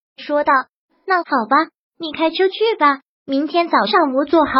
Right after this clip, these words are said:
早餐在家等你下班。”“好。”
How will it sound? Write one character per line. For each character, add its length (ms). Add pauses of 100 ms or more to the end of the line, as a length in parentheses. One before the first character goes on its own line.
(100)
早 140
餐 240
在 160
家 180
等 180
你 120
下 240
班。 300 (580)
”“好。” 160